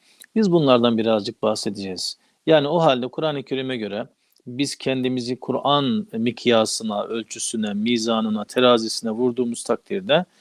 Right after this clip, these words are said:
acaba kendimiz bu vasıfların ne kadarı bizde var ve dolayısıyla ne kadar akıl sahibiyiz?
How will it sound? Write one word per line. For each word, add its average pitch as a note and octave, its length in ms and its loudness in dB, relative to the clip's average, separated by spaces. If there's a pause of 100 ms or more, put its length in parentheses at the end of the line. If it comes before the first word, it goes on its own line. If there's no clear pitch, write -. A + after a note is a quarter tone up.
(240)
acaba B2+ 440 2
kendimiz B2+ 720 -2 (260)
bu D3+ 140 4
vasıfların C3 640 2
ne C#3 100 -2
kadarı B2 380 2
bizde G#2 260 -4
var C#3 240 -2
ve B2 120 -2
dolayısıyla C#3 480 0
ne D3+ 40 2
kadar C3 240 4
akıl G#2+ 220 -2
sahibiyiz? F#2+ 760 -10